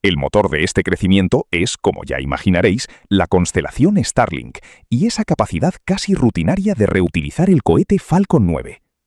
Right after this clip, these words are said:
Pero ojo, que esto es solo el principio. El objetivo final de Musk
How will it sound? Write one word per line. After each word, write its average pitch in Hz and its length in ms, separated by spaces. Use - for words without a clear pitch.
Pero 95 200
ojo, - 380
que 69 180
esto 143 300
es 185 80
solo 170 360
el 117 80
principio. - 600
El 110 160
objetivo 180 460
final 78 320
de 139 120
Musk - 280